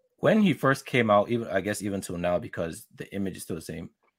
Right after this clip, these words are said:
it kinda struck me that he was almost doing, like, a,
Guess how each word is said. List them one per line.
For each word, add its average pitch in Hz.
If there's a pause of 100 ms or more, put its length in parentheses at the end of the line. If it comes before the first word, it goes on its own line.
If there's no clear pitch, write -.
(560)
it -
kinda 220
struck -
me 143
that 104
he 113
was 107
almost 147
doing, 127
like, 98
a, 98